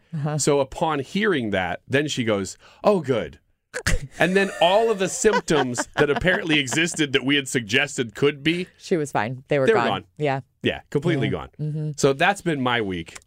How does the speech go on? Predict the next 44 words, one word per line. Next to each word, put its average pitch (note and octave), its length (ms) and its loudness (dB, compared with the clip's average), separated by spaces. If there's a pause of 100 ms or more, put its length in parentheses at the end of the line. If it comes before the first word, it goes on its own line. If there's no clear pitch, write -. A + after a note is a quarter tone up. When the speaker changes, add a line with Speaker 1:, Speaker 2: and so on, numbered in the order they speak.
(120)
Speaker 1:
Wow. C3+ 400 0 (400)
That's E3 160 2
a C4+ 60 4
Speaker 2:
And C4 80 2
Speaker 1:
lot. A3+ 340 0
Speaker 2:
yeah, A2 340 -2
yeah. G3+ 140 0
Speaker 1:
That's - 120 -2
a A3 60 2
Speaker 2:
So - 60 2
Speaker 1:
lot. E3+ 260 0 (120)
Speaker 2:
when D3+ 160 2
we D#3 80 0
talk F3 320 -2
about C3+ 240 0
old B2+ 200 0
Roy A2+ 260 2
being F#2+ 260 0
sick, - 440 -6 (480)
you G2 120 0
know, E2 280 -6
I, C2 60 -12 (400)
I, - 200 0
I'm C3+ 160 2
just A#2+ 200 -4
saying F#2+ 340 -2
I A2 140 2
have G#2+ 220 -2
a F2+ 40 -2
lot F2 340 -2
to E2 200 -6
Speaker 1:
You D2 60 -6
Speaker 2:
draw F3+ 240 2
Speaker 1:
do. E3+ 220 2
Speaker 2:
from. C#3+ 100 -2
Speaker 1:
You F3 240 2
have F3+ 260 0
a D#3+ 80 0
lot C#3 320 0
going C3 300 -2
on. G2 260 -4
Speaker 2:
Yeah. E2+ 300 -2
Speaker 1:
Yeah. G2 360 -2
Speaker 2:
Yeah. D#2+ 220 -2